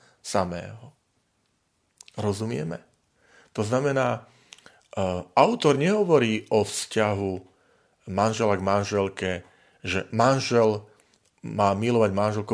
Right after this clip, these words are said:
pretože Kristus je hlavou cirkvi. Ale tu ide o porovnanie.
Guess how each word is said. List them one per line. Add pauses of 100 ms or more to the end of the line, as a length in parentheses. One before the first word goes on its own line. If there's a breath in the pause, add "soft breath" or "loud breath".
pretože
Kristus
je
hlavou
cirkvi. (880 soft breath)
Ale
tu
ide
o
porovnanie.